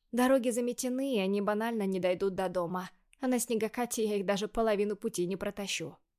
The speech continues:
Тротуары не расчищены. Под ногами сугробы местами доходят до середины икры. А тропинки такие узенькие, что едва-едва один человек пройдёт. По дороге передвигаться тоже не вариант.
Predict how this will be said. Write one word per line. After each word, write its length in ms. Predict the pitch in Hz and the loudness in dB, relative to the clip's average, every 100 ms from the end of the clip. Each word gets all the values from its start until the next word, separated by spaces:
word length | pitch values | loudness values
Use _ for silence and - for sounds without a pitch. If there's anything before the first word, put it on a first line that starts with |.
| _ | _
Тротуары 460 | 262 254 285 285 214 | -4 2 4 6 4
не 140 | 185 | 2
расчищены. 720 | 185 - 240 214 208 202 196 - _ _ | 0 -4 -4 -4 -4 -4 -6 -12 _ _
Под 140 | - 226 | -2 0
ногами 360 | 233 226 233 | 2 2 2
сугробы 460 | 214 226 214 220 196 | 0 0 0 0 0
местами 400 | 190 - 208 185 | -2 -2 -2 0
доходят 420 | 190 196 226 208 | -2 -2 -2 0
до 80 | 185 | -2
середины 560 | - 202 190 208 208 220 | -2 -2 0 0 0 -4
икры. 300 | - 180 175 - _ _ - | -2 -4 -4 -12 _ _ 0
А 100 | 247 | 2
тропинки 500 | 254 247 254 233 247 | 2 2 0 0 0
такие 340 | 233 226 247 | 0 0 -2
узенькие, 480 | 262 226 196 185 196 | 0 2 2 0 -2
что 140 | - | -2
едва-едва 540 | 226 233 277 285 202 202 | -2 0 -2 -2 0 2
один 260 | 196 226 | 2 0
человек 420 | 233 254 240 175 - | 0 -2 0 -2 -4
пройдёт. 440 | 180 175 160 - _ _ _ _ | -8 -6 -8 -10 _ _ _ _
По 80 | 285 | 2
дороге 400 | 240 240 247 254 | 4 4 2 -2
передвигаться 680 | 269 254 185 202 190 - 220 | -2 -2 2 2 0 -2 -4
тоже 320 | 170 185 208 | -2 -2 -2
не 100 | 208 | -4
вариант. 420 | 185 165 165 165 | -4 -6 -8 -12